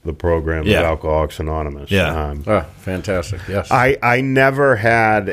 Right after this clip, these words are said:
Speaker 1: a belief in God,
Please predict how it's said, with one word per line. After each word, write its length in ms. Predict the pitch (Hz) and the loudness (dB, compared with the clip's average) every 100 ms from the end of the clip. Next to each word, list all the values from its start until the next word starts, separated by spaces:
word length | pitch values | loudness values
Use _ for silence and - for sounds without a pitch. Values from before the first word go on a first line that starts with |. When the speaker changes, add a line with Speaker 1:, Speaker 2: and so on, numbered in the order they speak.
| - | -4
Speaker 1:
a 720 | 98 92 90 87 87 85 76 - - - _ _ _ _ - - - _ _ _ _ _ _ _ - | 0 2 2 2 2 0 -4 -12 -20 -20 _ _ _ _ -20 -20 -20 _ _ _ _ _ _ _ 0
belief 800 | 110 101 95 107 135 - - - _ _ _ _ - | 2 2 0 0 -2 -8 -18 -20 _ _ _ _ -4
in 220 | 147 139 | -4 0
God, 460 | 147 143 160 160 | 2 2 0 -2